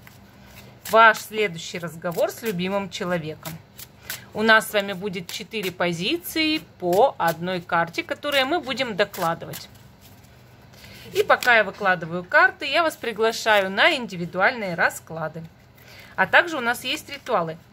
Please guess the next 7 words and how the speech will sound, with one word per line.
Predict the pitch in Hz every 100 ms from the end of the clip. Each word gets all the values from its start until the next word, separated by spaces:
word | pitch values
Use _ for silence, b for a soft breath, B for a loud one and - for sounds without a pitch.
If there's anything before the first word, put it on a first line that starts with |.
| -
Это | 202 226
чистки | 240 277 - 220
с | 214
установкой | 214 - 233 226 - 220
защиты | 240 302 - 175 247
и | 208
откатом. | 175 - 160 156 247